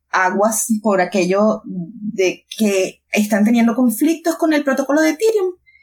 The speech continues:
y entonces están pensando en lanzar una blockchain propia.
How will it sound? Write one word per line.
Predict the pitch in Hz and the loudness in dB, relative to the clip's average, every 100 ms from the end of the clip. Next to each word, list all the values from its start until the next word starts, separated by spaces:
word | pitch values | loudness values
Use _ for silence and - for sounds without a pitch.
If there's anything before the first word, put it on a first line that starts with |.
| _ | _
y | 233 | 2
entonces | 233 214 208 214 247 | 2 4 2 0 -2
están | - 220 | 0 0
pensando | 226 240 254 226 233 | 2 0 2 2 4
en | 233 | 4
lanzar | 226 208 208 190 - _ | 2 2 0 0 -6 _
una | 208 208 202 196 185 175 175 - - - _ _ _ _ _ _ | 2 2 2 0 0 0 0 -2 -6 -14 _ _ _ _ _ _
blockchain | 233 175 180 190 - 208 214 | -6 -4 -2 -4 -2 0 0
propia. | 208 330 - 359 330 | 0 -4 -2 -2 -4